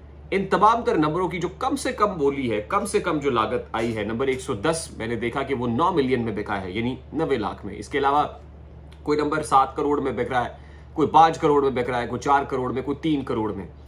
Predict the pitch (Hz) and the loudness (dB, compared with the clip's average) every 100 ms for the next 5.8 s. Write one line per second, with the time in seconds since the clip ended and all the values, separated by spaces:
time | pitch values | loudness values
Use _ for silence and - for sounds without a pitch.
0 | - - - 120 - 233 226 - 160 127 | -20 -14 -6 -2 2 2 2 0 0 0
1 | 123 120 113 113 - 104 107 101 95 - | -2 0 -2 -2 -6 -6 -2 -4 -4 -4
2 | 117 147 147 160 202 170 117 127 - - | -2 2 2 4 2 0 -2 -2 -4 -10
3 | - - - 170 180 185 165 - - - | -20 -16 -4 2 2 2 0 -6 -18 -10
4 | - 170 175 170 165 135 131 131 101 - | 0 2 2 2 0 0 0 0 -4 -4
5 | 120 110 127 147 139 123 123 | -2 0 2 4 4 2 0